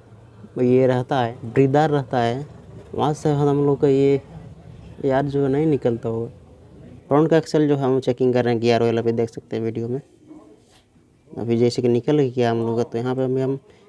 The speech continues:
इसको हटाएंगे, देख सकते हैं कि आ रहा है कि नहीं। तो अब देख सकते हैं जो हम लोग को ऑयल कुछ इस तरह से आ रहा है,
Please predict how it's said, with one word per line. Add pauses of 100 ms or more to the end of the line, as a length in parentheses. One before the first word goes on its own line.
(120)
इसको
हटाएंगे,
देख
सकते
हैं
कि
आ
रहा
है
कि
नहीं। (640)
तो
अब
देख
सकते
हैं
जो
हम
लोग
को
ऑयल
कुछ
इस
तरह
से
आ
रहा
है,